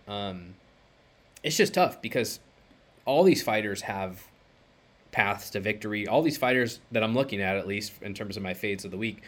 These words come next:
they're favored to win. Um, there's paths for them to end up on the optimal lineup,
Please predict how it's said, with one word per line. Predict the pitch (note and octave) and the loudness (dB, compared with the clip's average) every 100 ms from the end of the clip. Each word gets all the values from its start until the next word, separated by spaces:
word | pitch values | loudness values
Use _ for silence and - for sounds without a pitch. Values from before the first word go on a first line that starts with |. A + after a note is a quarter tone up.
| - - - | -20 -16 -12
they're | F#2+ | -4
favored | A#2 A#2+ A#2+ A#2+ | 0 2 0 -2
to | |
win. | A2 A#2 A#2 A#2 - - - - _ - | 0 2 2 -2 -10 -20 -20 -20 _ -6
Um, | G2+ F#2+ F2+ F#2 - - - - | -4 -4 -6 -12 -16 -20 -20 -10
there's | G2 - | -8 -4
paths | A#2 G#2+ A2 | 0 2 2
for | - A2+ | -2 -2
them | G#2+ G#2+ | 0 0
to | G2 | -2
end | G#2+ | -2
up | G#2 | 0
on | G#2+ | 0
the | G#2 | 2
optimal | G#2 G#2+ A2 G2+ | 0 0 -4 -2
lineup, | F#2+ G2+ G#2 G#2 | -2 -2 -4 -6